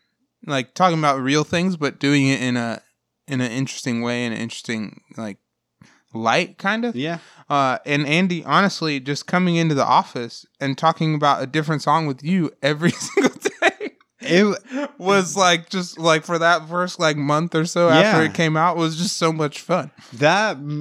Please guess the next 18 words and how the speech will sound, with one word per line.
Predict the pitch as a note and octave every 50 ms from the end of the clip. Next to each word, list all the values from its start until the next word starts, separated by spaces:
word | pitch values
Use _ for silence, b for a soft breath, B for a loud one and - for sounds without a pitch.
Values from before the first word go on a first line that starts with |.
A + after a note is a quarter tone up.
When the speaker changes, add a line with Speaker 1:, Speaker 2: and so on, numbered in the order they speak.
| D3 -
Speaker 2:
I | C#3
mean, | C#3+ D3+ D3 C#3
that | D3 D3 D3+ C3+
guy, | D3+ D3 C#3+ C3+ C3
he | A#2+ B2+ B2+ C3 B2+ B2+ A#2+ G#2
is | - - A2+ A2+ A2 G#2 G2 G#2 - -
incredible. | - A2+ A2 G#2 - - - - - C3 C3+ B2+ C3+ C3 A#2+ A2+ A2+ - _
Like, | - G#2+ G#2+ F2+ -
he, | - - -
he's | F2 D#2+ - - B2+ B2 -
so | - - C#3 C3+
talented | B2+ - B2+ A2 G#2+ G#2 G2+ F#2 - - G2+ G2+ F2+ - -
Speaker 1:
Mm-hmm. | - C#3+ C#3
Speaker 2:
and | C3 B2+ C3 B2 A#2+ A#2 G2 F#2+ F#2+ F#2 - - _ _
really | - G2+ G#2 A2+ A#2 A2 G#2+
has | G2 G2 G2+ G2+ G2+ F#2+
a, | G2 - - - F#2 F#2+ F#2+ F#2+ F2 - _ _ _ - b b b b b b b b b b b A#2 A2
just | G2+ A2 B2 B2+ A#2+ A#2+ - - -